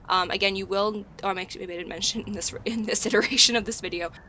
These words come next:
you do need to get all of your different ways, so way of the girl, way of the walk, way of the brew, what have you, uh, way of the pot, um, to six hundred, because you won't unlock this last one until after you've done all of the banquets.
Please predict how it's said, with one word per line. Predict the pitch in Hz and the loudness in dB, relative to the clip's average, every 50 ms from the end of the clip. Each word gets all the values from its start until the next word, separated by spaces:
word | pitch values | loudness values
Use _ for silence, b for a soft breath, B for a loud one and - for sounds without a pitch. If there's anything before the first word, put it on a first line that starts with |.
| - 254 | -10 -4
you | - 220 214 | -2 0 2
do | - 226 233 | 2 2 2
need | 247 262 247 | 2 2 2
to | - 254 | 0 0
get | 214 214 202 - - | 2 0 0 2 4
all | 180 185 185 196 | 4 4 4 2
of | 202 196 | 0 -2
your | 196 190 180 | -2 -4 -4
different | - 185 - - 190 170 165 165 | -4 -6 -6 -6 -6 -6 -4 -4
ways, | 170 160 160 165 165 | -2 -2 -2 -2 -2
so | - - - 170 | -2 -2 -4 -4
way | 160 165 160 156 | -4 -4 -4 -4
of | 156 160 | -6 -6
the | |
girl, | 160 - 160 156 156 | -8 -6 -6 -6 -6
way | 156 151 156 | -6 -6 -6
of | 151 | -6
the | 156 | -6
walk, | 151 160 160 160 - | -8 -8 -8 -8 -10
way | 165 156 | -10 -10
of | 156 151 | -10 -12
the | 160 | -12
brew, | - - 151 151 151 | -12 -10 -10 -8 -8
what | 151 156 | -10 -8
have | 196 165 156 151 156 | -8 -8 -8 -6 -6
you, | 160 165 165 B B B B B B B - - | -8 -8 -10 B B B B B B B -12 -8
uh, | - 156 143 135 | -6 -6 -4 -6
way | 151 143 | -6 -8
of | 143 - | -10 -10
the | - | -14
pot, | - - 135 139 143 - B B B B - - - | -12 -12 -10 -8 -8 -10 B B B B -18 -8 -4
um, | - 170 165 156 156 156 151 151 - - - - - - - | -2 0 0 0 -2 -4 -8 -12 -14 -18 -20 -20 -20 -8 -4
to | - - 220 190 180 | -2 0 0 0 0
six | - - - 202 - - | 0 0 0 0 0 0
hundred, | 180 175 156 131 104 - | -2 -2 -2 -4 -6 -6
because | - 135 - 214 190 - | -10 -10 -8 -8 -6 -4
you | 196 175 | -4 -4
won't | 175 180 185 220 | -4 -2 -2 -2
unlock | 185 185 175 170 180 - | -2 -2 -2 -4 -4 -6
this | - 160 165 - | -8 -8 -4 -2
last | 165 165 165 170 - - | -2 -2 -2 -2 -4 -4
one | 165 156 | -4 -6
until | 160 - 156 - | -4 -4 -2 0
after | 151 156 160 - - 180 | 0 0 0 -2 -4 -6
you've | 170 156 156 156 147 - - - - - - - - - - - - | -6 -4 -6 -6 -8 -10 -12 -14 -14 -16 -18 -20 -20 -20 -18 -10 -4
done | - 160 156 151 - | -2 -2 -2 -2 -2
all | 113 139 147 143 | -4 -2 -4 -4
of | 143 135 | -6 -8
the | 135 143 139 120 123 - | -8 -8 -6 -6 -6 -6
banquets. | - 156 - - - - - - - | -6 -6 -4 -6 -6 -4 -6 -6 -8